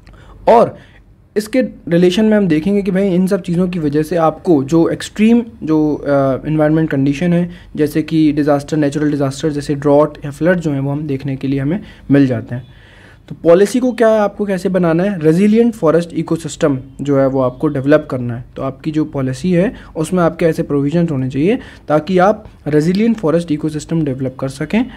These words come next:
और mitigate कर सकें इन challenges को। Climate चेंज मिटिगेशन जो है आपका तीसरा important, मतलब, जो importance है इसका, policy का, तो आप देखेंगे कि भाई, जैसे मैंने आपको बताया,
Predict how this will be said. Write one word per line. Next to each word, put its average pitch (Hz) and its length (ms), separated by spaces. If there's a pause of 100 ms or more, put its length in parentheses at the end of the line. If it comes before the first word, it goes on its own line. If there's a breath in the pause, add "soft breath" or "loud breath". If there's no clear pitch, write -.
(240 loud breath)
और 202 320 (180)
mitigate 180 460
कर 139 140
सकें 135 300
इन 143 100
challenges 127 460
को। - 140 (640 loud breath)
Climate 185 360
चेंज 208 160
मिटिगेशन 175 600
जो 175 80
है 170 80
आपका 165 280
तीसरा 160 360
important, 147 500 (180)
मतलब, 143 300
जो 139 320 (260)
importance 156 520
है 160 60
इसका, 156 240 (300)
policy 147 360
का, 165 100 (720 loud breath)
तो - 60
आप 190 180
देखेंगे 214 420
कि 208 100
भाई, 202 300
जैसे 165 220
मैंने 165 180
आपको 156 240
बताया, 143 440